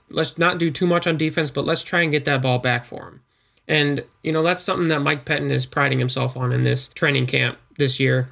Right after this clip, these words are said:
and I really like that. I mean, the defense has been, it's been a, a little bit of a liability in the past. So bringing in Mike Pettine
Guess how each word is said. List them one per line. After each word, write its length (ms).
and 100
I 40
really 280
like 240
that. 200
I 60
mean, 280
the 40
defense 460
has 180
been, 460
it's 160
been 160
a, 340
a 60
little 240
bit 100
of 120
a 20
liability 600
in 80
the 80
past. 500
So 420
bringing 280
in 140
Mike 260
Pettine 500